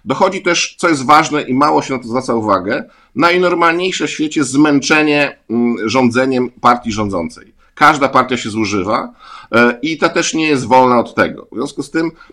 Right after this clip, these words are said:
jest dużo niepewnych elementów dla Jarosława Kaczyńskiego, em, które, od których zależy utrzymanie władzy. Natomiast, y, ja się zgadzam z panią redaktor, że każde wybory są jakąś walką, ale nie aż tak bardzo, bo teraz w momencie, kiedy Jarosław Kaczyński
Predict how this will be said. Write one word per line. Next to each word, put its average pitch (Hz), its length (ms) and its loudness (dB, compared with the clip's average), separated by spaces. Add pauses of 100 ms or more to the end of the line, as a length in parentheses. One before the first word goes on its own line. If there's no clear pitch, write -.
(140)
jest 113 240 -2
dużo 175 480 0
niepewnych 156 640 0
elementów 113 840 0
dla 107 600 2
Jarosława 120 360 -2
Kaczyńskiego, 113 800 -4 (380)
em, 117 440 2
które, 143 420 0
od 123 140 -4
których 143 240 -2
zależy 139 340 2
utrzymanie 127 480 0
władzy. 87 400 -2 (400)
Natomiast, 143 560 -2
y, 113 180 -4
ja 127 100 -2
się 135 120 -2
zgadzam 175 320 0
z - 40 -8
panią 135 220 2
redaktor, 117 400 2
że 110 400 2 (140)
każde 127 300 2
wybory 120 380 4
są 117 380 2
jakąś 95 340 -6
walką, 87 420 -2
ale 117 200 2
nie 147 160 4
aż 147 160 -2
tak 123 160 0
bardzo, 107 460 2
bo 92 120 -8
teraz 156 320 -2
w - 20 -20
momencie, 123 340 -4
kiedy 113 160 -6
Jarosław 113 240 -8
Kaczyński 110 560 -10